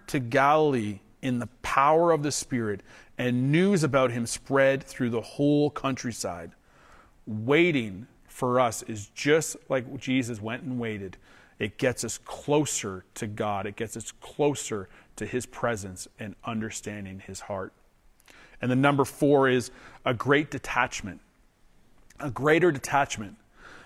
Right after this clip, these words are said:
A greater detachment to the things of this world, and we become more attached to God. A greater detachment. The things of this world don't seem as important.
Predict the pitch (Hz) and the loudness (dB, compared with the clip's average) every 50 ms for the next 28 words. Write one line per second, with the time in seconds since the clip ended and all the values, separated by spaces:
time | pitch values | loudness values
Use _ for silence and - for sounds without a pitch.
0 | - _ 123 123 110 - 123 160 180 202 220 233 226 220 - - - 165 165 160 | -8 _ -4 -2 0 2 4 6 6 6 6 4 2 0 0 2 2 4 4 2
1 | - - 170 170 - 147 131 127 - - - 151 160 165 151 120 147 120 113 123 | 0 -4 -6 -4 -4 -4 -4 -4 -6 -4 -2 0 0 0 2 0 0 0 0 -2
2 | 117 - - 110 110 117 120 131 139 135 127 117 101 95 92 98 120 - - _ | -2 -2 -4 -6 -6 -4 0 2 4 4 4 2 0 -2 -6 -8 -12 -16 -20 _
3 | _ _ _ _ _ _ _ - - - _ _ _ _ - 123 123 120 113 117 | _ _ _ _ _ _ _ -20 -20 -20 _ _ _ _ -4 0 0 0 0 -2
4 | 110 - - 131 131 127 123 127 131 131 143 147 147 156 160 - - - 123 - | -4 -2 -2 0 0 0 -2 -2 0 0 2 2 2 2 0 0 -4 -8 -8 -6
5 | - - - 127 120 113 113 - - - - - - _ _ _ _ _ _ _ | -8 0 0 2 2 2 -2 -4 -10 -12 -12 -14 -18 _ _ _ _ _ _ _
6 | _ _ _ - - 101 104 110 101 95 92 87 123 170 - _ _ _ _ _ | _ _ _ -8 -8 -6 -6 -6 -6 -6 -6 -10 -12 -16 -20 _ _ _ _ _
7 | _ _ _ _ _ _ _ _ _ _ - - 110 101 - 135 135 151 160 160 | _ _ _ _ _ _ _ _ _ _ -8 -8 -8 0 2 2 4 4 2 0
8 | 143 - - - 135 127 123 - - 117 107 95 - - - - - _ - - | -2 -4 -6 -2 0 0 0 -2 -8 -12 -12 -12 -14 -20 -20 -20 -16 _ -10 -10
9 | - - 165 160 156 139 165 160 147 - - 139 139 139 131 117 104 123 113 107 | -2 0 0 0 2 2 0 0 0 -2 -2 0 2 2 2 2 0 -4 -6 -6
10 | - - 131 120 120 104 113 107 101 - - 120 113 101 113 113 107 143 - | -6 -4 -4 -4 -4 -4 -6 -10 -10 -10 -2 -2 -2 -2 -2 -8 -14 -16 -18